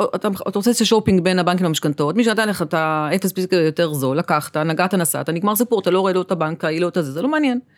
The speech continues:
כאן יש אירוע שהוא אחר לגמרי. כשבא יזם לממן, אה, פרויקט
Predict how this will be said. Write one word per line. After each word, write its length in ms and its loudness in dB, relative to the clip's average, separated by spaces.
כאן 280 4
יש 260 2
אירוע 460 2
שהוא 800 0
אחר 240 0
לגמרי. 420 2
כשבא 300 2
יזם 540 2
לממן, 580 0
אה, 40 0
פרויקט 640 -2